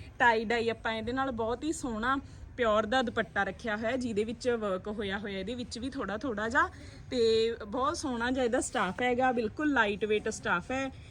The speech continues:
ਜਿੱਦਾਂ ਕਿ ਹੁਣ ਤੁਹਾਨੂੰ ਪਤਾ ਹੀ ਹੈ ਵੀ ਸਮਰ ਸੀਜ਼ਨ ਦੇ ਵਿੱਚ ਆਪਾਂ ਇੱਦਾਂ ਦੇ ਸੂਟ ਹੀ ਪਾਉਣੇ ਜ਼ਿਆਦਾ ਲਾਈਕ ਕਰਦੇ ਹਾਂ।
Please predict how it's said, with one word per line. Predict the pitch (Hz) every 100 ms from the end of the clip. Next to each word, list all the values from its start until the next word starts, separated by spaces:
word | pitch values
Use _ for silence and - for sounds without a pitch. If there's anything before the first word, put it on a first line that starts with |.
| -
ਜਿੱਦਾਂ | 262 208 262
ਕਿ | 247 294
ਹੁਣ | 262
ਤੁਹਾਨੂੰ | 277 294 269
ਪਤਾ | 240 233
ਹੀ | 233
ਹੈ | 220
ਵੀ | 247
ਸਮਰ | 285 226 220
ਸੀਜ਼ਨ | 247 226 220 226
ਦੇ | 214
ਵਿੱਚ | 214 226
ਆਪਾਂ | - 226
ਇੱਦਾਂ | 226 214 175 247
ਦੇ | 277
ਸੂਟ | 285 247 233
ਹੀ |
ਪਾਉਣੇ | 233 220 208
ਜ਼ਿਆਦਾ | 196 208 202
ਲਾਈਕ | 196 196 190
ਕਰਦੇ | 214 180 170 202
ਹਾਂ। | 294